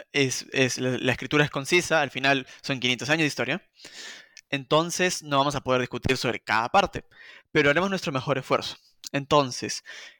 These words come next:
me gustaría que conversemos siguiendo el orden cronológico de los procesos que forman a la economía peruana,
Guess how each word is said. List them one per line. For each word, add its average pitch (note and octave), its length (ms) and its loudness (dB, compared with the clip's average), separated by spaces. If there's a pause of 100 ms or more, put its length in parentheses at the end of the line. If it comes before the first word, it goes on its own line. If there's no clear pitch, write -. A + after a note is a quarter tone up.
me D3+ 140 2
gustaría G#3 760 0
que D3 140 0
conversemos D#3 560 -2
siguiendo C3+ 340 0
el C3+ 80 0
orden C#3+ 340 0
cronológico E3 720 0
de F#3 60 2
los B2 240 -4
procesos E3+ 720 -2
que B2+ 100 -10
forman C3+ 400 2
a B2 60 0
la A#2 60 -4
economía A#2+ 340 -4
peruana, C#3+ 460 0